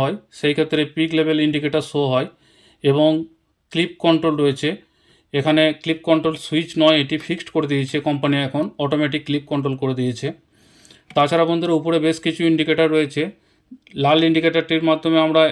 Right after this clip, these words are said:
অ্যাম্পলিফায়ার on হয়েছে এটি বুঝতে পারবো, পাওয়ার ইন্ডিকেটর। চেক ইন্ডিকেটর, অ্যাম্পলিফায়ারের মধ্যে যদি কোথাও শর্ট সার্কিট, এই ধরনের কোনো প্রবলেম আসে, তাহলে চেক ইন্ডিকেটর শো হবে। বন্ধুরা, অ্যাম্পলিফায়ারের যদি ওভারহিট হয়ে যায়, সেই ক্ষেত্রে টেম্পারেচার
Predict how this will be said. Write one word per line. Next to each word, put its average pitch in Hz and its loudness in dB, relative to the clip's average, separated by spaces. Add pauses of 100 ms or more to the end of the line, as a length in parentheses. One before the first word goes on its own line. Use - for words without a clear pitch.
(120)
অ্যাম্পলিফায়ার 156 0 (160)
on 156 2
হয়েছে 151 0
এটি 151 -8
বুঝতে 143 -6
পারবো, 143 0 (160)
পাওয়ার 143 2 (100)
ইন্ডিকেটর। 143 -2 (560)
চেক 165 4 (100)
ইন্ডিকেটর, 165 0
অ্যাম্পলিফায়ারের 160 0
মধ্যে 160 -2
যদি 156 -6
কোথাও 156 -2
শর্ট 139 -6
সার্কিট, 160 -2 (420)
এই 151 2
ধরনের 160 2
কোনো 160 2 (100)
প্রবলেম 160 -2 (100)
আসে, 160 -6 (720)
তাহলে 147 2 (420)
চেক 170 0
ইন্ডিকেটর 156 0
শো 151 -2
হবে। 143 -2 (800)
বন্ধুরা, 156 4
অ্যাম্পলিফায়ারের 160 2 (460)
যদি 143 -2 (140)
ওভারহিট 165 2
হয়ে 151 0
যায়, 151 -2 (120)
সেই 151 -4
ক্ষেত্রে 147 -2 (200)
টেম্পারেচার 151 0